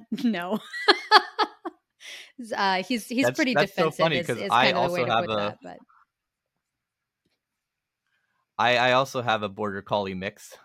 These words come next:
Speaker 2: a border collie German
Speaker 1: Oh.
Speaker 2: shepherd, and he has amazing boundaries too. And I'm the same. I'm a people pleaser to a fault. Um, my wife always gives me shit about that.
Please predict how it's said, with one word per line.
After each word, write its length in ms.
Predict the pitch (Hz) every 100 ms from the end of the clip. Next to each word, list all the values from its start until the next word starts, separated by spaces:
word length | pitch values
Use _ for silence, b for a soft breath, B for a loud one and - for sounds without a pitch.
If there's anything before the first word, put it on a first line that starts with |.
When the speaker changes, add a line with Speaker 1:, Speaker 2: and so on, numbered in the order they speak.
| - -
Speaker 2:
a 120 | 98
border 300 | 98 127 131
collie 260 | 139 123 113
German 300 | 104 113 104
Speaker 1:
Oh. 40 |
Speaker 2:
shepherd, 520 | 95 113 92 90 87 -
and 400 | 101 98 95 95
he 240 | 98 120 117
has 540 | 95 92 90 - - _ _
amazing 440 | 107 98 101 98 92
boundaries 460 | 98 98 92 95
too. 160 | - 98
And 80 | 104
I'm 140 | 123
the 80 | 135
same. 260 | 127 123 98
I'm 120 | 101
a 60 | 104
people 280 | 107 98
pleaser 480 | 92 104 95 95 95 b b b b
to 140 | - 107
a 40 |
fault. 440 | - 104 95 - _ _ _
Um, 500 | 87 92 92 92 95 92
my 180 | 92 92
wife 260 | 92 92 -
always 220 | 92 90
gives 200 | 90 90
me 80 | 90
shit 200 | - 92
about 260 | 85 87
that. 220 | 90 92